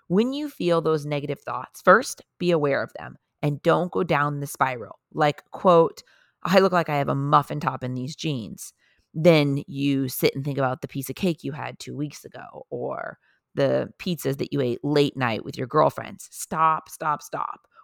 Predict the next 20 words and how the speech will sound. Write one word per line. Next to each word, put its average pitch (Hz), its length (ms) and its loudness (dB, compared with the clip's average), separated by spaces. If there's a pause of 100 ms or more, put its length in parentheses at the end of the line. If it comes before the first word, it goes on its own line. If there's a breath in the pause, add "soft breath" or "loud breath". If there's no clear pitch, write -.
We 156 140 2
are 156 180 6
actual 226 340 -4
humans 233 720 -2
with 143 160 -4
emotions 247 680 -2
and 143 140 -6
we 135 100 -8
have 98 140 -12
complicated 202 720 0
lives. 135 420 0 (260 loud breath)
And 120 200 -10
sometimes 240 720 4
we 160 80 -6
need 147 100 -4
to - 80 -6
have 123 220 -6
pizza 170 300 4
and 262 180 4
champagne 254 560 4